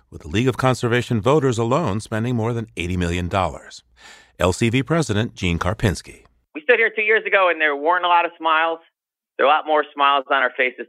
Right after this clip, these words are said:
Speaker 2: today. I think, as folks know, we've witnessed the last two years of the most anti-environmental president in history, and we've seen the most anti-environmental Congress in history.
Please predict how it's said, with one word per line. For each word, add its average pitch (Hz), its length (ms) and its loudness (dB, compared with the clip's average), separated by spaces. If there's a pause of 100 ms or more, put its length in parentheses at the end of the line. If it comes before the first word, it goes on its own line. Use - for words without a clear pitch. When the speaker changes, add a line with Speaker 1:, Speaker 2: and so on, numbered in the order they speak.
Speaker 2:
today. 98 300 2 (380)
I 143 60 0
think, 185 160 0
as 185 140 -4
folks 190 260 0
know, 180 300 2 (420)
we've 139 120 -12 (300)
witnessed 160 360 -4 (240)
the 139 60 -4
last 160 280 2
two 170 60 -4
years 156 280 0
of 135 100 -6
the 123 40 -16
most 123 160 0 (140)
anti-environmental 135 1300 -2 (160)
president 143 440 -2 (100)
in 135 100 -8
history, 151 440 -8 (1160)
and 117 80 -6
we've 113 160 -8
seen 139 140 -2
the 135 60 -4
most 123 240 2
anti-environmental 120 760 -2 (100)
Congress 147 380 -2 (220)
in 92 80 -20
history. - 400 -10